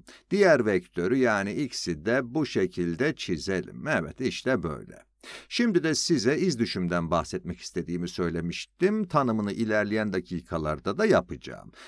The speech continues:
İz düşüm denildiğinde benim aklıma doğrumuza dik olan bir ışık kaynağı gelir. Daha doğrusu ben iz düşümü bu şekilde düşünmeyi tercih ediyorum. Evet, bu şekilde aşağıya doğru ışık veren bir ışık kaynağı düşünelim.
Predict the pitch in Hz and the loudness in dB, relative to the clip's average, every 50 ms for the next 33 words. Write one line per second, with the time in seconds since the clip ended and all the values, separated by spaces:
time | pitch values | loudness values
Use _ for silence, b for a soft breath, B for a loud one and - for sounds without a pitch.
0 | B 113 - 240 226 190 196 180 180 175 156 147 147 147 135 135 131 123 117 104 | B 0 2 4 4 4 4 2 2 2 -2 0 0 0 0 2 0 0 0 0
1 | 117 110 101 92 90 117 135 113 117 117 120 117 113 104 92 - - 98 95 107 | 0 0 0 0 2 2 2 2 2 0 2 0 0 0 -2 -2 -4 -4 -2 0
2 | 120 127 98 90 113 113 110 113 113 113 113 113 110 107 131 123 104 101 117 151 | 0 0 0 2 2 4 4 4 4 2 2 2 0 2 0 0 0 -2 -6 -6
3 | - _ - _ - 82 82 80 87 104 139 165 175 160 156 175 175 175 - - | -6 _ -18 _ -8 -6 -4 0 2 2 2 2 0 2 4 2 2 2 2 -4
4 | 160 131 - - 165 - - 139 127 127 127 127 123 120 117 82 80 71 - 60 | -4 -2 -2 -4 -6 -4 0 0 0 0 2 0 0 0 0 0 -2 -6 -6 -8
5 | - - 87 101 95 120 117 110 104 95 87 85 85 87 - 139 117 113 113 113 | -12 -4 -2 0 2 2 2 2 2 2 2 2 0 -2 -2 -4 -2 0 0 -2
6 | 107 123 139 135 113 98 95 85 - - 147 185 208 214 233 - - 165 - 131 | -2 -2 -4 -4 -4 -4 -4 -4 -4 -4 -4 -4 -2 0 0 2 2 2 2 2
7 | 120 107 107 92 92 - - 90 87 87 85 78 - - 85 76 78 76 - 80 | 0 0 0 -2 -2 -4 -2 -2 -2 0 -2 -2 -4 -4 -4 -4 -4 -6 -6 -8
8 | 73 62 64 64 - 52 55 58 - 120 156 190 175 135 117 - - 165 180 175 | -8 -8 -8 -10 -12 -14 -14 -12 -10 -6 -4 -2 0 0 -2 -2 4 4 4 4
9 | - 143 107 - - 80 73 71 67 - 135 160 147 B B B B B B - | 4 0 0 0 2 2 2 2 4 4 4 2 2 B B B B B B 2
10 | 165 156 - 180 170 170 165 160 156 135 123 117 107 107 107 135 - - 156 - | 2 4 6 6 6 6 6 2 2 4 4 4 4 4 2 0 0 0 -4 -6
11 | - - - 67 73 87 120 156 170 160 160 170 - - - 147 120 - - 170 | -6 -8 -6 -6 -2 0 2 2 2 2 0 0 0 0 -2 -2 -2 0 -2 -4
12 | - - - 120 117 117 110 110 113 123 135 143 175 160 - - - - - - | -4 -2 2 2 2 4 4 2 2 2 2 0 -2 -4 -6 -8 -14 -14 -14 -16
13 | - - - | -18 -20 -20